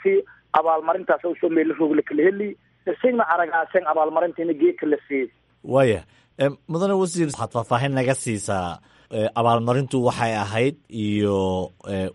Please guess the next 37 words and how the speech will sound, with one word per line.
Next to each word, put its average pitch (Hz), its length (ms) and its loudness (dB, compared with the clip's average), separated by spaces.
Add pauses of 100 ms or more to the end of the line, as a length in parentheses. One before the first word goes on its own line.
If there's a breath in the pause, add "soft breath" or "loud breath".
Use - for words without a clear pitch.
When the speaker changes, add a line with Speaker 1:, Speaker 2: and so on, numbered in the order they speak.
Speaker 2:
waxa 113 340 2 (100)
hadda 113 220 0
aad 98 240 -2
ka 117 100 -4
filaysaan 98 560 -4
isaga? 87 300 -10 (600 soft breath)
Speaker 1:
Iyadaa 240 260 4
mahadsanta, 208 580 -2 (120)
eh, 160 340 2 (160)
abaalmarinta 170 600 0
hadde 147 240 2 (200)
waaba 151 220 2
kii 151 280 -4
sheegay 160 260 2
wali 147 200 2
haytay 131 460 0 (240)
abaalmarin 147 720 0
beese 143 320 2
eh, 175 280 2
oo 156 100 4
deerasi 147 540 0
tiradii, 143 400 0 (220)
eh, 131 260 4
beese 123 300 0
tumishan 143 420 -2
kun 139 200 -8
dollar 131 300 2
eh. 185 140 2 (320 soft breath)
Eh, 143 340 2
tumishantaas 180 580 0
kun 170 180 -2 (320)
oo 180 120 4
leenk-, 160 340 -2
oo 170 320 4
awalna 175 340 2
heliiska 156 480 0
haay, 180 220 2